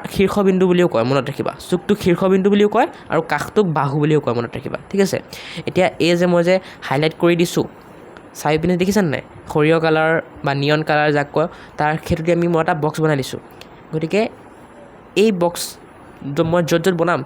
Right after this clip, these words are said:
সেইকেইটা বহুত ইম্পৰ্টেণ্ট পৰীক্ষাৰ বাবে। ঠিক আছে? এতিয়া তোমালোকৰ পৰীক্ষাত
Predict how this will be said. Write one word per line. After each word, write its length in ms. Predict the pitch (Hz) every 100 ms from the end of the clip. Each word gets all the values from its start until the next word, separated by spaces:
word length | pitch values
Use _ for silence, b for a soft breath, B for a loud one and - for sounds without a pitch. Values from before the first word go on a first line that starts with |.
| -
সেইকেইটা 260 | 160 165
বহুত 160 | 165 165
ইম্পৰ্টেণ্ট 440 | 147 - 120 113 -
পৰীক্ষাৰ 300 | 127 - 123
বাবে। 180 | -
ঠিক 200 | - 160
আছে? 160 | 180 - - B B B
এতিয়া 100 | 151
তোমালোকৰ 280 | 165 165 170
পৰীক্ষাত 360 | 165 160 202